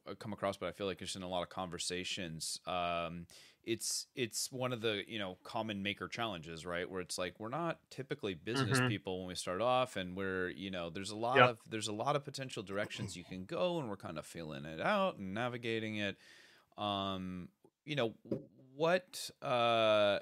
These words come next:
Speaker 1: w-, I, I, I just see endless potential for you, Chris. I think the challenge is, like, what do you focus on first?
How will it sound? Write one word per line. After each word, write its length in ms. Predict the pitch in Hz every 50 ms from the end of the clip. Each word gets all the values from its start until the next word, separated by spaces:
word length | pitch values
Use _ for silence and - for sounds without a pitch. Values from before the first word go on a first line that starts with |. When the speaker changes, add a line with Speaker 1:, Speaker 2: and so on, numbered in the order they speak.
| - _ _ _ _ _ _ _ _ _ _ _ _ _ _ _ _ _ _ _ -
Speaker 1:
w-, 220 | 131 - - - - - - - - - - - - - - - -
I, 160 | 135 147 156
I, 320 | - 151 156 156 147 131 151
I 40 | 165
just 180 | 175 160 -
see 160 | - 156 -
endless 360 | - 131 131 131 135 127 113 -
potential 420 | - 113 - 120 120 110 123 113
for 120 | - 107
you, 100 | 104 101
Chris. 260 | 98 - 120 117 107 113
I 60 | 104
think 160 | 120 123 107
the 80 | - 95
challenge 600 | - - - - 127 123 127 127 123 120 98 101
is, 180 | 101 95 85 95
like, 340 | 98 98 92 92 - - -
what 200 | 127 117 120 120
do 60 | 120
you 80 | 117 104
focus 380 | - 107 104 - 107 95 -
on 160 | 101 95 90
first? 460 | 85 - - 160 165 156 147 143 -